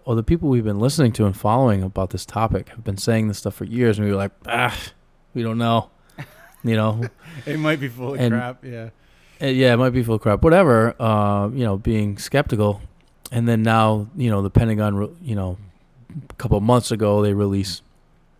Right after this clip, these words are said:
Speaker 1: U F O footage. And <laughs> my favorite, my absolute favorite is when I talk to my friend.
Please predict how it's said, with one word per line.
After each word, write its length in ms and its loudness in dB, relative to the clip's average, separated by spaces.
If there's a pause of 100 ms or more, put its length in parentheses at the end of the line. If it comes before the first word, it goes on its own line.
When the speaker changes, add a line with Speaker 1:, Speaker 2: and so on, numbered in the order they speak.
(280)
Speaker 1:
U 200 8
F 140 2
O 120 2
footage. 480 -4 (680)
And 340 0 (320)
<laughs> 280 -20
my 200 6
favorite, 640 4 (140)
my 180 -2
absolute 480 -4
favorite 420 -2
is 140 -8
when 140 -2
I 160 -2
talk 280 -2
to 80 -4
my 160 -4
friend. 460 -4